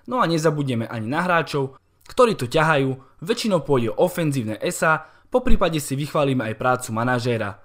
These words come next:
Takže poďme na našich skokanov roka, ktorí sa bijú s veľkoklubmi o prvé priečky. Nebudem robiť nejaké poradia, proste pôjdem randomne a prvým tímom, ktorý prežíva fakt, že mega podarenú sezónu, je Lille.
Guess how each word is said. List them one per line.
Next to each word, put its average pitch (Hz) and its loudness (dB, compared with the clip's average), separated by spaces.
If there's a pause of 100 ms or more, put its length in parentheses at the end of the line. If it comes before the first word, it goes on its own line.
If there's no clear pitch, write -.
(300)
Takže 180 0
poďme 196 2
na 135 0
našich 120 -8
skokanov 110 -6
roka, 151 0 (240)
ktorí 262 0
sa 139 0
bijú 143 2
s 123 0
veľkoklubmi 139 -2
o - 2
prvé 135 4
priečky. 117 -6 (320)
Nebudem 190 0
robiť 143 0
nejaké 127 -2 (100)
poradia, 139 0 (160)
proste 226 0
pôjdem 113 0
randomne 143 0 (160)
a 139 -4
prvým 190 0
tímom, 139 0 (160)
ktorý 147 0
prežíva 147 0
fakt, 220 -2
že 127 -2
mega 165 0
podarenú 120 -2
sezónu, 175 -2 (240)
je 135 0
Lille. 123 -2